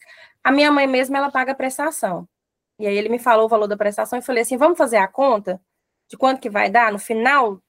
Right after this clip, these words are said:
quando a sua mãe terminar de pagar?" E a gente fez a conta no quadro, junto com a turma inteira,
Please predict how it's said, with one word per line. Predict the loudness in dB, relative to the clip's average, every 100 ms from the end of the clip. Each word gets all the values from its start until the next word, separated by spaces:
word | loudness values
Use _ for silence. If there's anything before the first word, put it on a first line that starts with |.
| _
quando | -4 -2
a |
sua | -2
mãe | -4 -2
terminar | -2 -2 0 -2 -4
de | -6
pagar?" | -4 0 0 0 _ _ _ _ _ _ -2
E |
a | 0
gente | 0 2
fez | 0 2
a | -2
conta | -2 -4 -4
no | -6
quadro, | -2 0 2 0 -4 -12
junto | -8 -8 -8
com | -10
a |
turma | -6 -4 -4
inteira, | -4 -4 -2 -2